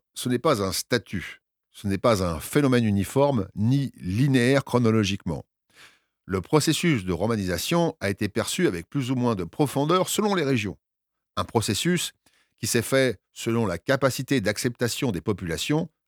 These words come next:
à une nouvelle culture, et aussi selon ses intérêts. Mais il y a un fait incontestable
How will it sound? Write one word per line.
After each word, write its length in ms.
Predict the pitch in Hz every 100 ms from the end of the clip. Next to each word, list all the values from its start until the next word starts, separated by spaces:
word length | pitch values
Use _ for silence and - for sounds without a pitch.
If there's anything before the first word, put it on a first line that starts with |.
| _
à 120 | 80
une 180 | 90 92
nouvelle 320 | 120 117 117
culture, 500 | - 101 - 85 65 _ _ _ - - -
et 60 |
aussi 260 | 165 196 262
selon 400 | - 170 185 185 _ -
ses 220 | 120 110
intérêts. 420 | 101 87 71 65 _ _ _ _ _ -
Mais 280 | 156 202 -
il 180 | 160 160
y 100 | 190
a 180 | 208 -
un 140 | 131
fait 360 | 120 - 147 - _ 147
incontestable 840 | 139 - 135 117 - 78 65 71